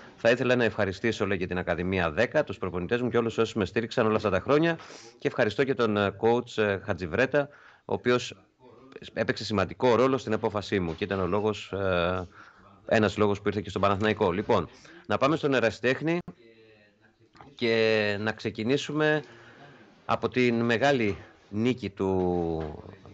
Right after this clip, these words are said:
Παναθηναϊκού στη Volley League των ανδρών με του, επί του Ολυμπιακού με τρία μηδέν, ένας Παναθηναϊκός κυρίαρχος, ε, Λάζαρε,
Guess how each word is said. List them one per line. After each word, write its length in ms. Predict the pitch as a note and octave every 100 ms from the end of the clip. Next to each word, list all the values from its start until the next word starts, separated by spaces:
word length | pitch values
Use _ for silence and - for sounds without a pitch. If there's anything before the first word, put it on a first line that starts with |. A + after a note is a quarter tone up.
| -
Παναθηναϊκού 540 | F#2+ G2 G2+ G2 -
στη 160 | A2 G2
Volley 320 | F#2+ G2+ F#2+ F#2+
League 160 | G2
των 160 | F#2+ F2+
ανδρών 420 | E2+ G#2+ D#3+ D#3
με 180 | A2 G2+
του, 400 | G2 F#2 E2 D#2 D2
επί 180 | E2+
του 120 | - F#2
Ολυμπιακού 640 | F2+ D2+ F2 - G#2+ F2+ - - -
με 120 | F#2
τρία 280 | F#2 B2 B2+
μηδέν, 320 | G#2 F#2+ C#3+
ένας 360 | C#3 C3+ C3+ -
Παναθηναϊκός 540 | - A2+ G2 G#2+ C#3 -
κυρίαρχος, 760 | - A2+ C#3+ G#2+ - F#2 -
ε, 260 | E2+ E2+ D#2+
Λάζαρε, 520 | D#2+ G2+ G2+ A#2+ D3+